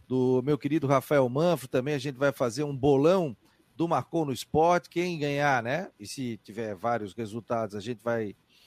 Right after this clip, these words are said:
é, vai sortear depois, né? É, cem pila, tá valendo, né? Espaço Oral Multi, vinte e cinco anos de experiência em enxertos ósseos e carga imediata para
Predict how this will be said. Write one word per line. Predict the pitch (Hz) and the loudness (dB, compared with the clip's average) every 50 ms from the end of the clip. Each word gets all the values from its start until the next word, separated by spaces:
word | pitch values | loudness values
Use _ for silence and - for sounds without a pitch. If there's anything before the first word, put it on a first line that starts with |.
| _ _ _ _ _ _ | _ _ _ _ _ _
é, | - 107 110 107 107 104 104 101 101 98 98 95 95 90 82 | -8 -6 -4 -4 -2 -4 -4 -4 -4 -6 -6 -8 -8 -10 -10
vai | 95 107 107 104 104 101 98 95 92 90 87 - _ _ _ _ _ _ _ | -8 -6 -4 -4 -4 -6 -8 -10 -10 -12 -16 -18 _ _ _ _ _ _ _
sortear | - - - 143 127 120 - - 135 127 123 | -16 -6 -2 -2 -2 -2 0 2 2 2 2
depois, | 110 120 113 - - 131 147 170 175 147 120 | 2 -2 -4 -4 -2 0 2 2 2 0 -2
né? | 135 143 151 156 - _ _ _ _ _ _ _ _ | -2 -4 -4 -4 -8 _ _ _ _ _ _ _ _
É, | - 107 107 107 104 104 101 98 95 92 90 - - | -8 -6 -4 -4 -2 -2 -4 -4 -6 -8 -10 -12 -14
cem | - - - 151 147 131 | -14 -8 -6 -6 -6 -6
pila, | - - 160 185 208 208 180 | -6 -6 -4 -2 -2 -2 -2
tá | - 135 | -2 -2
valendo, | 120 101 117 123 147 170 185 170 147 | -2 -2 -2 0 0 0 -2 -2 -4
né? | 139 147 147 143 | -4 -4 -4 -6
Espaço | - 117 - - - 165 160 - - 160 | -8 -12 -6 0 0 0 0 0 0 0
Oral | 143 139 143 143 | 2 4 2 2
Multi, | 143 175 247 269 254 185 - 226 214 190 - _ _ _ _ _ | 2 2 0 0 0 -2 -4 -4 -4 -4 -6 _ _ _ _ _
vinte | - 190 196 156 | -8 -8 -8 -6
e | - | -8
cinco | - 180 - - 170 | -8 -6 -4 -2 -2
anos | 160 151 | -2 -4
de | 135 | -6
experiência | - 135 165 156 139 143 156 156 139 - 151 | -8 -4 -4 -2 -2 -2 -4 -4 -6 -8 -10
em | 147 | -10
enxertos | 131 - - 151 147 135 - - 117 117 | -10 -6 -4 -4 -4 -4 -6 -8 -4 -2
ósseos | 170 180 175 160 - 160 143 123 | 0 0 0 -2 -6 -10 -12 -10
e | 143 | -10
carga | - - - 160 156 143 143 147 147 - | -8 -2 0 0 0 0 0 -2 -4 -4
imediata | - 135 135 135 120 95 - 135 143 143 139 143 | -6 -6 -4 -4 -4 -2 -2 -2 -2 -2 -2 -4
para | 127 - - 135 131 127 117 - | -4 -2 0 0 0 0 -2 -4